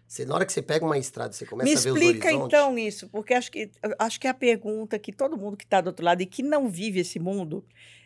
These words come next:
Speaker 2: deve se fazer, né? Que povo doido é esse da estrada? E que paixão é essa que eles falam que o negócio tá ruim, e, e o,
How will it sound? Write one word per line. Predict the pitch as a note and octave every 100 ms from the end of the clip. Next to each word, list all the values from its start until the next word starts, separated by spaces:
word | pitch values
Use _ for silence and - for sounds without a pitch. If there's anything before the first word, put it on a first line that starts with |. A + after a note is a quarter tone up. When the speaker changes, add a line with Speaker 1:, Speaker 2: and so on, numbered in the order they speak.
| _
Speaker 2:
deve | E3 A3 A3
se | A3 A#3
fazer, | G#3 A#3 A3 E3+ D3 C#3 - -
né? | F#3+
Que | G3 -
povo | A#3 - B3+ B3 A#3
doido | G#3 F3 F3+ F3
é | G3+ G3+
esse | E3+ F3+ - G#3 A3 - _ _ _ _ -
da | D#3+ F#3
estrada? | F3 - D3+ D3 D3+ F3 _ - - -
E | G3+
que | C4
paixão | - C4+ B3+ - - - C4 D#4 F4+
é | C4 G3+ G3
essa | A#3 - - D#3+ - - _
que | - C4
eles | D#4 D#4 C#4+
falam | - A#3 A3
que | A3
o |
negócio | G#3+ G3 G3 -
tá | E3+
ruim, | C#3+ E3+ F3 E3 D3+ - -
e, | D4 D#4+ -
e | C4
o, | C4+